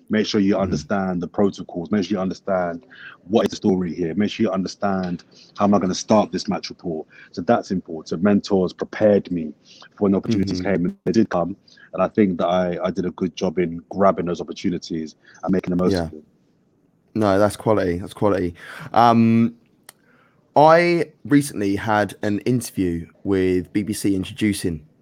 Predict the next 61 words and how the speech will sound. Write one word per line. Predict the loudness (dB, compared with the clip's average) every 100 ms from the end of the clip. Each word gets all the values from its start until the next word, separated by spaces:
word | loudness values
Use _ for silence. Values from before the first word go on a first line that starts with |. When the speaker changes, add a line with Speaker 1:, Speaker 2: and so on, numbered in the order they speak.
| _ _ -6
Speaker 2:
and | -2 -2
it's | -2
the | -2
first | 6 8 6 2 -8 -4
opportunity | -4 -2 0 0 0 0
I've | 0 0
ever | -2 -2
had | -2 -4
to, | -4
like, | -6 -6
sort | -6 -8
of, | -8
like, | -8
put | -10
my | -10
face | -4 -4 -2 -4
out | -4 -4
there. | -10 -10 -16 -20 -8
And | -2 2
Speaker 1:
Mm. |
Speaker 2:
un-, | 2 0
unfortunately, | -4 2 2 2 -2 -8 -10 -6
I | -8
didn't | -4 -6 -4
get | -8
the | -8
job. | -4 -4 -4 -12 _
But | 0 0 -6 _ -2
if | 4
I'm |
Speaker 1:
Mm-hmm. | 4
Speaker 2:
honest, | 4 2
I |
wasn't | 2 2
expecting | 0 -4 0 0 0 -4 -4
to | -2
get | -4 -2
the | -2
job, | 0 0 0
if | 0
that | 2
makes | 2 -2
sense. | -4 -4
But | 2 6
that | 6
still | 4 2 4
left | 6 4 2
me, | -2 0 -4 -4
uh, | -2
that | 0 0
still | 0 -2 -2 -8 _ _
sort | -4 2
of, | 2
like, | 4
filled | 4 4
me | 2
with | 0
a |
bit | 0
of | -2
disappointment | -2 -4 -2 -2 -4 -10